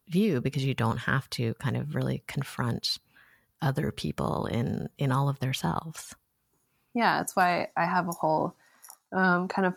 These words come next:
Speaker 2: ode to the bus <laughs> in the middle of the book, um, to A C Transit, because I, I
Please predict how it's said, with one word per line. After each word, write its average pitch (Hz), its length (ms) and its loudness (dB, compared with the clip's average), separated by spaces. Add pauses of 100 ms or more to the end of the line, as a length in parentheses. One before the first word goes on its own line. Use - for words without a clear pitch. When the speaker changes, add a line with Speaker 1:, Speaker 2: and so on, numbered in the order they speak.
Speaker 2:
ode 170 300 4
to - 120 -6
the 160 100 0
bus 143 560 2 (140)
<laughs> - 120 -6
in 202 180 4
the 190 120 6
middle 190 260 6
of 185 140 0
the 175 80 0
book, 160 480 0
um, 151 480 4 (560)
to 165 260 4
A 160 100 8
C 170 200 2
Transit, 170 600 0 (340)
because 160 200 0
I, 143 280 4
I 143 260 4